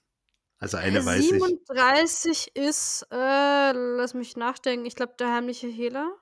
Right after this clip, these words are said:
Speaker 2: Müsste das am, ja, doch.
Speaker 1: Ja.
Speaker 2: Und vierzig ist der Automarder.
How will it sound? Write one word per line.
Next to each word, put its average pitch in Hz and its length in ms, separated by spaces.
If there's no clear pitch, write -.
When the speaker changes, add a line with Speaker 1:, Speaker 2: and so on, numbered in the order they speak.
Speaker 2:
Müsste 269 240
das 277 160
am, 269 180
ja, 240 280
doch. 247 180
Speaker 1:
Ja. 110 220
Speaker 2:
Und 262 140
vierzig 320 600
ist - 300
der 254 140
Automarder. - 640